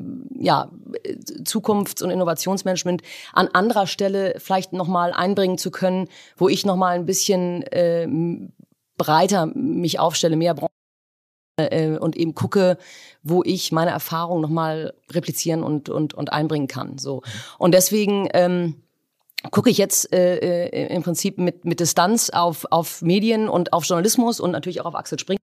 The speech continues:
Und, äh, tue das mit großer Freude, aber bin total glücklich mit meiner Entscheidung, äh, für mich jetzt so ein bisschen, äh, weitergegangen zu sein.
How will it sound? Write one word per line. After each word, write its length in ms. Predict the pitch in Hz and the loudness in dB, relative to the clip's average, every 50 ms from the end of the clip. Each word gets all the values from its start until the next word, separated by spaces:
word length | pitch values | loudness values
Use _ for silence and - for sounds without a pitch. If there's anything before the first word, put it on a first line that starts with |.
| _ _ _ _ _ _ _ _ _ _ _ _ _ _ _ | _ _ _ _ _ _ _ _ _ _ _ _ _ _ _
Und, 100 | - - - | -4 -2 0
äh, 60 | 185 | 2
tue 100 | - 233 | 4 4
das 140 | 233 214 - | 4 4 2
mit 100 | 196 - | 0 -2
großer 260 | - - 190 185 190 | -2 0 0 2 0
Freude, 540 | 160 - - 180 185 196 220 254 262 262 - - | 0 0 2 4 4 6 6 6 6 4 4 2
aber 300 | - 202 202 196 196 190 | 2 2 2 2 0 0
bin 440 | 156 - - 202 208 214 214 214 - - - - _ - | 0 2 2 4 4 2 0 -2 -4 -8 -12 -14 _ -8
total 360 | - 185 - 185 190 202 208 | -8 -4 0 2 4 4 4
glücklich 400 | 147 190 196 - 208 214 196 - | 2 -2 -2 0 0 -2 0 0
mit 140 | 185 180 170 | 0 0 2
meiner 280 | 175 165 170 190 190 175 | 2 2 2 2 0 -2
Entscheidung, 640 | 175 165 - 170 175 175 180 185 180 175 175 160 - - - - - - _ _ | -2 -2 -2 0 0 2 2 2 2 0 -2 -4 -8 -12 -20 -20 -20 -20 _ _
äh, 320 | - 180 180 175 165 - - - | 4 4 6 6 4 0 -4 -6
für 160 | - - 190 185 | -4 0 2 2
mich 120 | 196 185 | 4 4
jetzt 160 | - 180 - | 2 2 2
so 60 | - | 2
ein 60 | 180 170 | 0 0
bisschen, 640 | 170 - - 185 170 170 165 165 160 - - _ | 0 0 0 2 2 2 2 0 0 -2 -4 _
äh, 280 | - - 165 165 156 143 | -2 0 0 0 2 2
weitergegangen 560 | 143 143 139 156 143 135 135 135 135 123 131 | 2 2 2 0 -2 -2 -4 -4 -6 -6 -6
zu 140 | - - 143 | -6 -6 -6
sein. 240 | 131 131 117 - | -6 -8 -8 -10